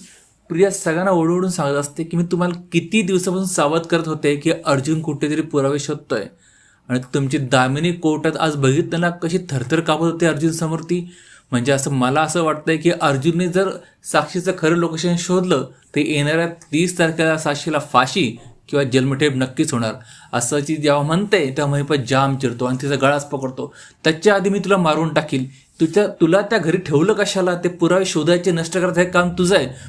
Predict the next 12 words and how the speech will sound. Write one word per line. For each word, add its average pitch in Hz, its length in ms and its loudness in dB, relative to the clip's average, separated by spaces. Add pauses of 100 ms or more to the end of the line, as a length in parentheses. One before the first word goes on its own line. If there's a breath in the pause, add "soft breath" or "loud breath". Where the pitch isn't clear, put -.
(120)
पण 160 120 0
तू 202 160 4
असं 196 180 0
काहीच 196 360 0
वागत 180 320 2
नाही." 131 140 -2 (380 loud breath)
मात्र 127 280 0 (140)
कसं 147 300 2
बसं 165 260 -2
साक्षी 160 500 0
आणि 165 160 0
नागराज 147 480 0